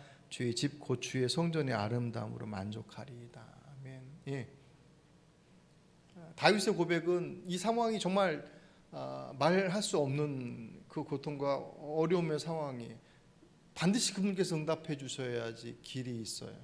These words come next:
그럼에도 불구하고 그 길에, 에, 그 주님의 도우심을 간구하는 그 간구함이 "하나님 왜 그렇습니까?" 라고 하는 그 고백의 내용들이 그분의 주권들을 침해해 넘어가지 않아요.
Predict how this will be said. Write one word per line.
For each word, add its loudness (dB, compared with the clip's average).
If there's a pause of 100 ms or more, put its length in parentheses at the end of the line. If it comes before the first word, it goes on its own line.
(760)
그럼에도 0
불구하고 -2
그 -8
길에, 0 (600)
에, -12 (600)
그 -4
주님의 2
도우심을 2
간구하는 -2
그 -4
간구함이 -2 (300)
"하나님 4
왜 10
그렇습니까?" 0
라고 4
하는 0
그 -2
고백의 0
내용들이 -4
그분의 -4
주권들을 0
침해해 0
넘어가지 -2
않아요. -14